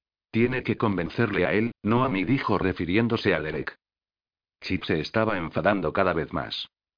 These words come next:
Usted es su superior. ¿Y? ¿Quieres que le retuerza el brazo para que hable? Él es el único que sabe dónde está. Al menos podía disimular el hecho de que se divierte con esto, protestó Chip. ¿Por qué se mete la cia?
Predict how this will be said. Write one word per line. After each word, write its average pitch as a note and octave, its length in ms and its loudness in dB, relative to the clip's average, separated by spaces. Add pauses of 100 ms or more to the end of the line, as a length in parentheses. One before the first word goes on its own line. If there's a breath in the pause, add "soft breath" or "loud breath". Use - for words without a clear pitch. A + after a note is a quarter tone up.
(160)
Usted A2+ 440 0
es A2+ 120 0
su G#2+ 100 -4
superior. E2 520 -2 (840)
¿Y? B2 220 0 (580)
¿Quieres G#2 320 0
que E2+ 140 2
le G#2+ 100 0
retuerza F#2+ 540 0
el A2 80 -2
brazo G2+ 320 2
para G2+ 240 -2
que E2 120 2
hable? G#2+ 360 0 (480)
Él A#2 220 4
es F2 120 -4
el G#2 140 4
único A#2+ 340 4
que F#2 100 -2
sabe F#2+ 300 2
dónde F2+ 380 0
está. A1 340 -4 (840)
Al D#2 180 0
menos A2+ 320 0
podía G2 380 0
disimular F#2+ 500 0
el G#2+ 100 2
hecho C#3+ 260 2
de B2+ 120 2
que F2 80 0
se A#2+ 160 0
divierte A2 440 2
con D#2+ 140 0
esto, G2+ 280 0
protestó D#2 480 0
Chip. - 240 -2 (840)
¿Por G#2+ 200 2
qué C#3+ 120 4
se C3+ 160 2
mete G#2+ 300 2
la G#2 140 0
cia? A2+ 260 0